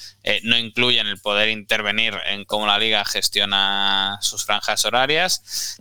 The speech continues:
Eso provoca... Dos cosas. Primero, que a la Federación le provoca un roto de quince millones en el presupuesto de dos mil veintiuno, porque ellos contaban con que iban a ganar este caso y cobrarían esos quince millones. Pero es que esto ya se le añadía que el C S D,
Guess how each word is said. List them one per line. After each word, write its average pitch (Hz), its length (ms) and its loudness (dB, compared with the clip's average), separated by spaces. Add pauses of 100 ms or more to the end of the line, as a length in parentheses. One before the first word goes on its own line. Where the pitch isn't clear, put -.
Eso 113 360 2
provoca... 117 560 0 (340)
Dos 107 220 0
cosas. 110 340 0
Primero, 110 300 0
que 135 60 2
a - 20 2
la 113 80 0
Federación 107 300 0
le 113 60 0
provoca 110 280 2
un 107 80 -2
roto 110 180 0
de 110 100 2
quince 107 300 -2
millones 104 320 2
en 110 80 -2
el 95 60 -4
presupuesto 98 420 -4
de 101 80 4
dos 101 60 0
mil 98 100 -6
veintiuno, 107 540 0
porque 104 300 0
ellos 107 200 2
contaban 107 680 0
con 104 180 -8
que - 120 -2
iban 101 200 2
a 98 60 2
ganar 98 260 2
este 101 240 0
caso 151 460 2 (180)
y 113 140 -2
cobrarían 98 480 2
esos 101 200 -2
quince 101 280 -4
millones. 98 400 0
Pero 98 100 -4
es - 100 -4
que - 60 -2
esto 110 220 0 (100)
ya 113 140 2
se - 100 4
le 110 60 0
añadía 110 400 2
que - 100 -4
el 92 120 -4
C - 120 0
S 107 220 4
D, 113 200 2